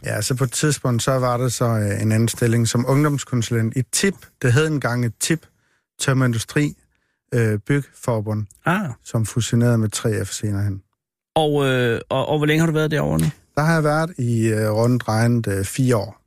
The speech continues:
Speaker 2: Okay.
Speaker 1: Ja.
Speaker 2: Og har du, øh, og, øh, har du tænkt at forblive der?
Speaker 1: Ja, det tror jeg.
Speaker 2: Okay.
Speaker 1: Det er sindssygt spændende.
Speaker 2: Ja.
Speaker 1: Ja, det er
Speaker 2: Og
Speaker 1: rigtigt.
Speaker 2: og hvad med, er, er, har du så, øh, fundet en familie her?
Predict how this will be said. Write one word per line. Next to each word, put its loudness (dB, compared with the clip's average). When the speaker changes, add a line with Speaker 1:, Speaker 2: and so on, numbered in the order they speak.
Speaker 2:
Okay. -2
Speaker 1:
Ja. 0
Speaker 2:
Og 2
har 4
du, 0
øh, 0
og, 0
øh, -2
har 4
du 2
tænkt 2
at 0
forblive 0
der? 0
Speaker 1:
Ja, 2
det -4
tror 0
jeg. 2
Speaker 2:
Okay. -6
Speaker 1:
Det 0
er 2
sindssygt 0
spændende. -4
Speaker 2:
Ja. 0
Speaker 1:
Ja, -2
det -10
er 4
Speaker 2:
Og 4
Speaker 1:
rigtigt. -6
Speaker 2:
og -2
hvad 2
med, 2
er, 0
er, 0
har 0
du 0
så, 0
øh, 0
fundet 2
en 0
familie 2
her? 0